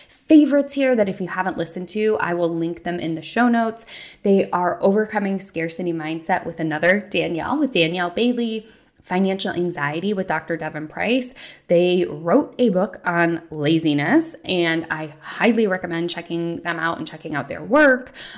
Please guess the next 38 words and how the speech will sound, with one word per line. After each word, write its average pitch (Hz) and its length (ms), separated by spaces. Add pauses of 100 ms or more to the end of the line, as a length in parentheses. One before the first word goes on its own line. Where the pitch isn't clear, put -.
but - 140
definitely 175 360
listen 170 260
to 160 60
that 160 200
podcast 156 500
episode 156 480
on 160 200
financial 160 460
anxiety 156 600
and 165 140
how 156 160
it - 100
showed 151 200
up 151 120
in 160 140
their 254 180
life. 220 320 (300)
And 214 200
then 214 320
an 202 120
oldie 247 360
but 196 140
a - 20
goodie 185 580
from 165 340
season 175 460
one 190 440
is 175 480
How 247 240
to 247 140
Have 180 300
an 175 120
Abundance 165 480
Mindset 196 560 (100)
Without 262 640 (200)
Spiritual 180 480
Bypassing. - 640